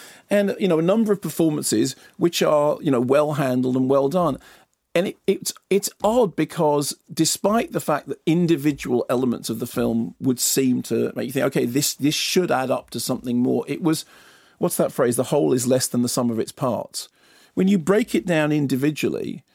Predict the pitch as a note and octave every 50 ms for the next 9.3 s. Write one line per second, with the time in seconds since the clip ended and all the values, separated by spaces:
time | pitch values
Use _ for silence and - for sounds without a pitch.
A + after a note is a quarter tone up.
0 | _ _ _ _ _ - - - - - F3+ G3 - F3+ G#3+ A3 G#3+ F#3+ F3+ F3
1 | E3 - F3+ D#3 D3+ D3+ E3 E3 C#3 A2 G#2 - - - - D3+ D3+ C#3+ - -
2 | C3+ D3 - - A#3 A3 G3 C#3+ B2+ - D3+ D3+ E3 D3+ - - G#3+ G#3 - G#3
3 | E3+ D#3 D3+ - C3 D3 D3+ C#3+ B2+ - - C#3+ C3+ D#3+ E3 - F3 G3+ G3 -
4 | - E3+ D3+ D3+ C3+ A#2 - B2 C3 C#3 C3+ - - E3 F#3 F#3+ - - B2+ -
5 | C3 C3 B2+ G#2+ B2+ - - C3 C3 - - - E3 D3 C3+ C3 B2+ C3 - -
6 | D3 - A#2+ A#2 A#2 C3+ C#3 - - - - D#3+ E3+ F3+ D#3+ - - G2+ - -
7 | _ _ _ _ _ _ - - - _ _ _ _ - D3+ D3+ D3+ D3+ D3 D3
8 | D#3 D#3 D3 C#3+ - - - _ _ _ - C3 - - C#3+ C3+ A#2+ G#2+ G#2+ G#2+
9 | - C3 C3 B2 A#2+ G#2+